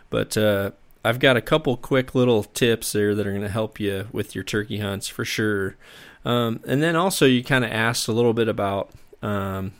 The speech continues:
manufacturers' charts when it comes to arrows, their spine charts,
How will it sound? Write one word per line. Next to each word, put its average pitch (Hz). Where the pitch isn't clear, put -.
manufacturers' 123
charts -
when 110
it -
comes 120
to -
arrows, 110
their 104
spine 120
charts, 101